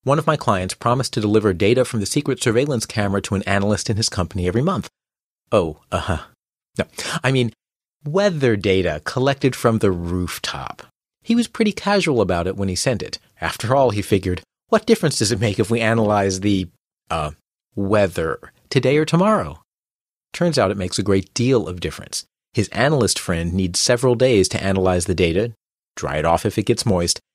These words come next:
and must have it ready for the monthly report back to the client, Bad Horse. Once he understood what was needed and why,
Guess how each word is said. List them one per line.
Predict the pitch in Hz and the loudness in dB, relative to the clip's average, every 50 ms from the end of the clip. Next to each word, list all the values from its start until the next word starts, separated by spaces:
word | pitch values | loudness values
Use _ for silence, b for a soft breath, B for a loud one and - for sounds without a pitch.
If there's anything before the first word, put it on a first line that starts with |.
| _ _ - | _ _ -8
and | - 87 85 | -6 -4 0
must | 92 104 104 - - | 0 0 0 0 -2
have | 113 107 110 | -2 -2 -2
it | - - | -2 -2
ready | 98 95 101 120 139 139 | 0 0 0 2 0 0
for | 139 - - | -2 -2 -2
the | 117 120 117 | 0 0 2
monthly | 117 120 127 - - 143 127 | 2 0 0 -2 -2 -2 0
report | 117 120 113 - - - 131 104 95 90 - - - - | 2 0 0 0 2 2 4 4 4 4 0 -4 -4 0
back | 85 85 90 - - | 2 2 0 0 -4
to | - 95 | -6 -4
the | 90 | -4
client, | - - - 120 120 113 95 85 85 82 - _ _ _ _ _ | -4 -4 -2 0 2 2 2 2 0 -2 -6 _ _ _ _ _
Bad | - 95 95 98 95 95 | -2 0 2 2 2 0
Horse. | - - 85 69 - - - - - - _ _ _ _ _ _ _ - | -2 -4 -8 -8 -6 -6 -6 -6 -6 -8 _ _ _ _ _ _ _ -4
Once | - 90 87 - - | -4 -2 -2 -2 0
he | 110 | 0
understood | 107 107 104 107 - - - 135 135 123 | 2 2 2 0 0 0 0 0 0 2
what | 131 113 | 0 0
was | 127 127 - | 0 0 2
needed | 135 131 131 135 135 | 2 0 2 2 2
and | 139 139 135 | 2 2 0
why, | 160 175 151 95 76 71 73 76 | 0 2 2 2 0 0 -4 -8